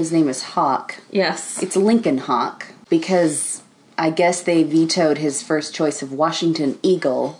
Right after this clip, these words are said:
Speaker 2: <laughs>
Speaker 1: Just wanted to be a patriotic man.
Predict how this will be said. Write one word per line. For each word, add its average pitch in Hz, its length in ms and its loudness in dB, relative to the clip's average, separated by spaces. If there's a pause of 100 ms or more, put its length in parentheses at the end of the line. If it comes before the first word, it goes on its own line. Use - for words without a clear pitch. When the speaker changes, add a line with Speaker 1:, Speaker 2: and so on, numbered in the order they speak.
Speaker 2:
<laughs> 320 1500 0
Speaker 1:
Just 160 220 -10
wanted 151 220 0
to 156 80 0
be 151 160 4
a - 40 0
patriotic 170 800 2
man. 131 520 2